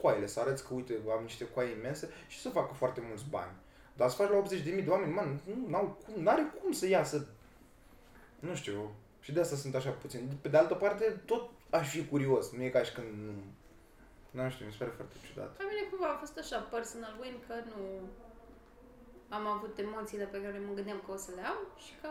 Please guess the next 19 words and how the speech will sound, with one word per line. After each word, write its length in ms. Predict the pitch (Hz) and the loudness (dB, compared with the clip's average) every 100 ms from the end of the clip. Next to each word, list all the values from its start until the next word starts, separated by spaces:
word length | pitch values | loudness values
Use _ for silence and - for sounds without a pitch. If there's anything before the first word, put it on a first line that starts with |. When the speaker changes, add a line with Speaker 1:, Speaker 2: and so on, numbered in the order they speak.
| 302 | -6
Speaker 2:
am 60 | 285 | -4
reușit 300 | 285 285 254 | -6 -6 -10
să 100 | 208 | -8
mă 60 | 202 202 | -6 -4
adun 180 | 427 339 | -2 -2
și 80 | - | -4
că 80 | 302 | -8
n-am 120 | 294 196 | -6 -4
Speaker 1:
Mm. 60 | 202 | -4
Speaker 2:
borât 300 | 277 349 - - | -2 -4 -8 -16
și 80 | - - - | -18 -16 -6
m-am, 140 | 277 | 4
m-am 160 | 359 349 | 6 6
căcat 340 | 339 - - | 4 2 2
toată 220 | 262 - | 2 -4
ziua. 260 | 196 202 - - - - | -4 -4 -4 -12 -20 -2
M-am 160 | 226 220 | 0 2
căcat, 400 | 202 196 311 302 - | -2 2 2 2 0
toată 220 | 294 277 | -2 -2